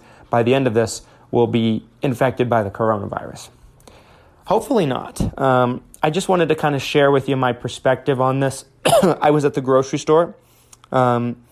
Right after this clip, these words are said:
not too long ago, maybe about a week ago, when, you know, you could go to the grocery store without getting ran over or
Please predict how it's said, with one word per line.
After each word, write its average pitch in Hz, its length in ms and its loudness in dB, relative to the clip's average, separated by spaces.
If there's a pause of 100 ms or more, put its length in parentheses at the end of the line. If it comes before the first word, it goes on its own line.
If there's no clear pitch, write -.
(240)
not 135 220 -2
too 135 140 0
long 127 240 0
ago, 185 340 0
maybe 131 160 -2
about 123 180 0
a 110 40 0
week 120 220 -2
ago, 180 280 -4 (680)
when, 120 440 0 (720)
you 127 100 -2
know, 117 120 0
you 117 160 -4
could 120 180 -2
go 127 120 4
to 127 80 4
the 127 60 0
grocery 127 340 0
store 139 200 2
without 127 440 0
getting 117 220 -6
ran 110 200 -4
over 117 320 -2
or 107 500 -2